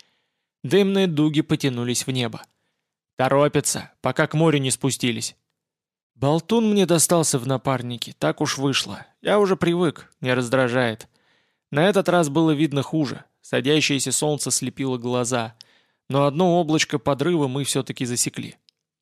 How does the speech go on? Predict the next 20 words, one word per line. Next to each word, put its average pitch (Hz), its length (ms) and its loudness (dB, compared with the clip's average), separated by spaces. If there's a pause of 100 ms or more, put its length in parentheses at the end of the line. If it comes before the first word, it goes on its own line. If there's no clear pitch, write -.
(140)
«Есть 226 500 2
первое!» 123 580 2 (320)
радостно 135 460 0
вскричал 139 460 0
старый 120 360 0
моряк. 120 400 -4 (640)
«А 135 120 2
еще 131 360 2
одна 135 220 0
где?» 143 280 -2 (840)
Вот 156 140 0
вторую 220 440 4
ракету 214 440 2
удалые 208 420 2
пацаны-зенитчики 185 1080 -2
не 180 140 -2
достали, 135 600 0
подрыва 139 480 0
не 135 200 -2
было. 120 320 -2